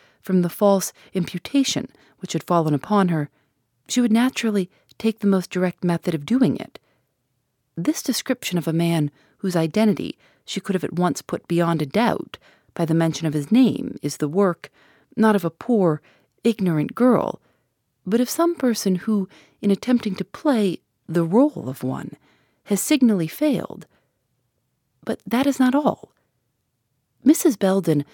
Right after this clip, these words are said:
according to you, maintains that Hannah told her, upon entering the house, that Mary Leavenworth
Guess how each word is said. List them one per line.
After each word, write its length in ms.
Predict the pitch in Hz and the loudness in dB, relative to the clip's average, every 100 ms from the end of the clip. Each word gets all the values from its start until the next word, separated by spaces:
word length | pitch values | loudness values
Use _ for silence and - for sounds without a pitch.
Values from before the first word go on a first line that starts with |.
| _ | _
according 440 | - - 196 170 156 | -14 -6 -2 0 0
to 120 | - | -2
you, 400 | 175 233 160 - - _ _ _ _ | 0 0 0 -4 -14 _ _ _ _
maintains 540 | 185 220 254 320 339 - | 2 6 6 6 4 2
that 220 | 202 - | -4 0
Hannah 220 | 233 202 | 2 2
told 360 | 175 - 202 175 | 0 -2 -2 0
her, 220 | 185 160 - - _ | -2 -2 -4 -20 _
upon 300 | 185 190 190 | -10 -2 -2
entering 380 | - 180 180 160 | 0 -2 0 -2
the 160 | 151 - | -2 0
house, 360 | 185 160 - - _ _ _ _ - | 0 -2 -6 -12 _ _ _ _ -2
that 200 | 208 - | 0 4
Mary 280 | 294 330 240 | 4 4 2
Leavenworth 640 | 208 202 156 - - - | 2 2 0 0 -6 -14